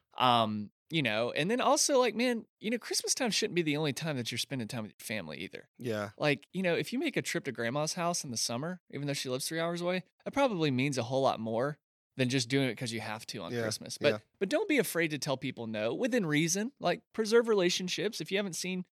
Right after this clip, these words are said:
Speaker 1: you know, this particular person in, since last Christmas, well, you whiffed. You should probably see him this year.
Speaker 2: Right.
Speaker 1: Um, but don't break your back spending your whole Christmas day house bouncing.
Speaker 2: Yeah.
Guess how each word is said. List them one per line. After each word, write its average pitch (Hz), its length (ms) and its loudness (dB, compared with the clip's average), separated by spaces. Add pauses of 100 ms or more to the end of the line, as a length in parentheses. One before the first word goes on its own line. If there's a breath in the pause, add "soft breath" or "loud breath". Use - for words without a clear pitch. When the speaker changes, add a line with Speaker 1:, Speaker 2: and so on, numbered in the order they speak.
(320)
Speaker 1:
you - 100 -2
know, 151 340 2 (100)
this 160 180 0
particular 165 380 -4
person 160 300 -2
in, 139 200 -2 (120)
since 151 220 -4
last 139 220 6
Christmas, 180 480 -4 (220)
well, 202 200 0
you 196 160 0
whiffed. 175 460 4
You - 100 -2
should 165 160 0
probably 165 380 4
see 175 160 2
him 156 100 2
this 139 200 2
year. 120 260 2
Speaker 2:
Right. 107 300 -2 (280)
Speaker 1:
Um, 143 400 2
but 156 220 2
don't 185 340 2
break 190 360 0
your 175 120 -2
back 127 760 0
spending 175 340 -4
your 123 120 -4
whole 185 300 -2
Christmas 160 560 -4
day 127 540 0 (340)
house 175 460 0
bouncing. 101 640 -6
Speaker 2:
Yeah. 113 320 -2